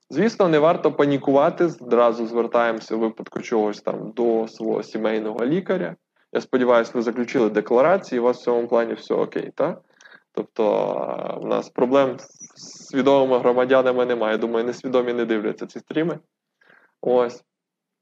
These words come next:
Отож, зразу звертайтеся до своїх, а, лікарів і консультуєтесь з приводу того, як, що, де, які тести там поздавати. Акцентую,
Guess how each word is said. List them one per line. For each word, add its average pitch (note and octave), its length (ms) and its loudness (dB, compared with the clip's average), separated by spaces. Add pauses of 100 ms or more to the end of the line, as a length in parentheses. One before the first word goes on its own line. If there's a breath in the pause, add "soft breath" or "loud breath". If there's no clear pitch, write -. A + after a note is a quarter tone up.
(420)
Отож, C3+ 320 0
зразу C3 340 2
звертайтеся A#2+ 680 0
до A2+ 120 -2
своїх, A#2 540 -2
а, A#2 420 -4
лікарів E3 560 -2
і F3+ 100 -2
консультуєтесь D#3 880 0
з - 80 -20
приводу B2+ 380 -2
того, B2 280 -2
як, C#3 340 0
що, B2+ 320 -2
де, B2+ 240 0
які A2+ 300 -6
тести A2+ 400 -4
там G#2+ 220 -4
поздавати. G#2 560 -6 (1600 soft breath)
Акцентую, E3+ 760 2